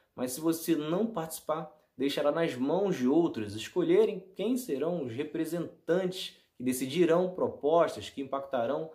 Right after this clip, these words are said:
no seu emprego, na sua renda, no valor que paga de escola, internet, mercado e tudo mais. Se não for possível selecionar alguém do perfil que te agrada ou já esteja desacreditado neste sistema,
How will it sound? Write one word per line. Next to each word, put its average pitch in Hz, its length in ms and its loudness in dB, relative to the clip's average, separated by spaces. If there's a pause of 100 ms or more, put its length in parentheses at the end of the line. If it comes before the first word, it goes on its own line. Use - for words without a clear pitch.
(240)
no 147 100 -8
seu 180 360 0
emprego, 147 380 -2 (200)
na 117 140 -6
sua 170 440 -2
renda, 147 360 -6 (260)
no 117 120 -4
valor 127 400 4
que 139 100 -2
paga 143 340 0
de 113 80 -2
escola, 135 680 0
internet, 113 840 -4
mercado 131 680 -6
e 147 80 -8
tudo 143 340 -6
mais. 85 380 -8 (320)
Se - 140 -2
não 160 80 4
for 180 180 2
possível 170 640 0
selecionar 117 640 -2
alguém 123 240 -2
do 143 100 -6
perfil 175 520 -2
que - 60 -12
te 123 100 -4
agrada 107 520 -2
ou 110 120 0
já 131 100 -2
esteja 143 400 -2
desacreditado 143 1120 -2
neste 120 280 -2
sistema, 123 560 -4